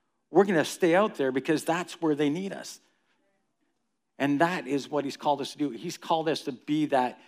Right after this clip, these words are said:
that temple, hundred percent of the time. Not hypocrites. Not just here are we the temple, where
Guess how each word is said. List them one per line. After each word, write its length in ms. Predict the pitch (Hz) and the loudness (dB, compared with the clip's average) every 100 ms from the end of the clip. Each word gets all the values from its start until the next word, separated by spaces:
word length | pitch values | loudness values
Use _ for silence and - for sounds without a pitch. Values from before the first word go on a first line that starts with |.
| _ - | _ -2
that 220 | 131 - | -2 -4
temple, 420 | - 156 - 110 | -4 -2 -2 -6
hundred 320 | - - 220 | -6 -4 -2
percent 300 | 196 185 175 | 0 0 0
of 80 | 160 | 0
the 80 | 147 | -2
time. 380 | - 143 123 - _ _ _ _ _ _ - | -4 -4 -6 -10 _ _ _ _ _ _ -4
Not 160 | 196 190 | -2 0
hypocrites. 800 | 208 214 - 143 117 - - _ _ _ _ _ _ _ _ _ _ _ _ _ _ _ _ _ _ _ _ _ _ - | 0 0 0 -2 -4 -10 -20 _ _ _ _ _ _ _ _ _ _ _ _ _ _ _ _ _ _ _ _ _ _ -2
Not 240 | 165 202 | 0 0
just 260 | - 202 - | 2 0 0
here 460 | - 226 170 117 - _ | -2 4 4 2 -6 _
are 140 | 143 143 | 4 6
we 140 | 143 | 6
the 120 | 135 | 4
temple, 460 | 135 156 123 117 104 _ _ _ _ - | 0 -2 -2 -8 -10 _ _ _ _ 2
where 300 | 139 135 | 4 2